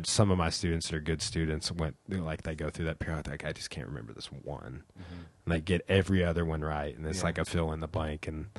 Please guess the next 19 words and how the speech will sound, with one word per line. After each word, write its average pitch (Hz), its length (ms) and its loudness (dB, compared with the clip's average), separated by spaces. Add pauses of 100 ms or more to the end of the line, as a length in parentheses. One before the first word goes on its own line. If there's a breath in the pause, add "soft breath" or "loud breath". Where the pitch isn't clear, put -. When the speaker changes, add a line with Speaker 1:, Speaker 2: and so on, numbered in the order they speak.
(140 loud breath)
Speaker 2:
Yeah. 85 160 -8 (340 loud breath)
Speaker 1:
I 120 60 12
always 98 200 12
do 80 120 2
bonus 71 360 -2
points 73 380 -4
so 80 80 -4
they 78 100 -2
can 80 140 -6
still 78 400 -6 (100)
Speaker 2:
Yeah, 98 280 -2
that's 90 200 -8
good. - 180 -16 (160)
That's, 98 280 -14
that's, - 380 -16 (100)
I - 100 -16
think 90 140 -16
that's - 180 -16
helpful. 87 420 -12